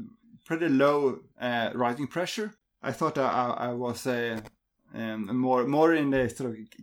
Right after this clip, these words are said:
Keiko end of that range, but, uh, no, I have pretty low <laughs> writing pressure, and have, I,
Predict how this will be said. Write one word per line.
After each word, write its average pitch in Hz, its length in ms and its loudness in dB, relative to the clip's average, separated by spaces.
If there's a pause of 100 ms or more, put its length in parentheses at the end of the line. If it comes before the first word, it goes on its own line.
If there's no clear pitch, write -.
(320)
Keiko 147 420 -2
end 123 220 4
of 113 160 -2
that 107 320 -6 (160)
range, 113 540 -4
but, 110 260 -4
uh, 104 240 -4
no, 139 180 2
I 139 220 -2
have 139 140 -6
pretty 135 200 -6
low 117 240 -2 (120)
<laughs> - 80 -10
writing 120 340 -4
pressure, 117 520 -8 (540)
and 143 140 0
have, 170 280 0 (360)
I, 131 140 -6